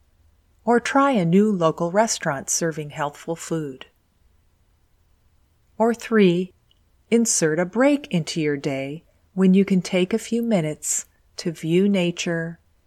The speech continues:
get a drink of water, or do some relaxation breathing. By the way, you might be a person who struggles with these kinds of habit changes,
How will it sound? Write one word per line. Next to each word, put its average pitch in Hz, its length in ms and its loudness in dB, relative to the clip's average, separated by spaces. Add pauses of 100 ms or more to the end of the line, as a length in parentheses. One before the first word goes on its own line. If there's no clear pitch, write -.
(200)
get 160 160 -2
a 190 60 -2
drink 208 240 2
of 202 140 -2
water, 170 500 0 (640)
or 240 160 2
do 269 220 2
some 208 280 0
relaxation 165 880 -4
breathing. 139 460 -14 (2000)
By 254 160 6
the 254 80 6
way, 214 100 8
you 185 160 8
might 220 280 4
be 240 120 2
a 247 60 2
person 202 460 0
who 160 140 -4
struggles 233 800 0
with 254 140 -2
these 247 240 -2
kinds 233 360 -4
of 226 120 -6
habit 208 340 0
changes, 208 680 -2